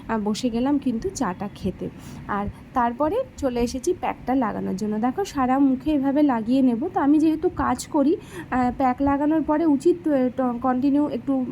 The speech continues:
রেস্ট নেওয়া। আহ, প্যাক লাগিয়ে কাজ টাজ করাটা উচিত নয়। আর চো-, উম, চোখটা বাদ দিয়ে লাগাই, চোখের ওখানে তোমরা চাইলে কোনো তু-, মানে কটন ভিজিয়ে সেটাও রাখতে পারো, আবার না হলে শশার টুকরো রাখা যায়। তো সেটার জন্য বসে থাকতে হবে। তো আমার তো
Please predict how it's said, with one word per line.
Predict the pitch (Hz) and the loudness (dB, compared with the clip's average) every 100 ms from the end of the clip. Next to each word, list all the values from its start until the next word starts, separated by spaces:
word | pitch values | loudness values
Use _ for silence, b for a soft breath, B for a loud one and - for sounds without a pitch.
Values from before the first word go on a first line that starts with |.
| 247 | 0
রেস্ট | 247 269 262 269 | 4 2 2 2
নেওয়া। | 254 226 359 B B B | 2 2 -2 B B B
আহ, | 254 247 | -4 0
প্যাক | 254 247 262 | 2 2 2
লাগিয়ে | 247 233 269 | 0 2 0
কাজ | 262 220 - | 0 -2 -2
টাজ | 247 - | -4 -4
করাটা | 240 233 233 | -2 -2 0
উচিত | 262 240 269 240 | 0 0 0 0
নয়। | 233 370 | 0 0
আর | 294 254 | 0 -2
চো-, | - 226 | -2 -2
উম, | 220 233 240 233 226 | -2 0 0 0 0
চোখটা | 269 262 - 311 277 | -2 -2 -2 0 2
বাদ | 240 208 262 | 0 -2 -2
দিয়ে | 277 | 0
লাগাই, | 254 233 302 | 0 0 -2
চোখের | - 254 - 277 | 0 -2 0 0
ওখানে | 277 294 311 349 B B - | 0 2 2 2 B B -4
তোমরা | 262 262 277 | 2 4 4
চাইলে | 269 233 233 254 | 2 -2 2 0
কোনো | 262 247 254 247 | 2 0 0 -4
তু-, | |
মানে | 226 233 220 220 | -2 0 -2 -2
কটন | 254 226 262 269 | -2 -2 2 2
ভিজিয়ে | 262 254 247 262 | 4 2 2 0
সেটাও | 269 254 247 | 0 0 0
রাখতে | 247 214 - 269 | 0 -2 -4 -2
পারো, | 269 294 | 0 0
আবার | 415 302 302 | 2 4 4
না | 269 | 4
হলে | 247 262 277 277 B - | 2 2 2 0 B -8
শশার | - 254 277 254 | -2 0 0 -2
টুকরো | 254 254 269 | -4 0 2
রাখা | 247 202 214 | 2 -2 -4
যায়। | 190 185 B B - | -4 -4 B B -4
তো | 339 | 0
সেটার | 359 339 | 4 4
জন্য | 339 349 | 6 6
বসে | 294 285 330 | 6 4 2
থাকতে | 311 311 - 302 | 0 -2 0 0
হবে। | 277 311 | 0 0
তো | 339 | 0
আমার | 269 254 254 | 0 0 0
তো | - | -2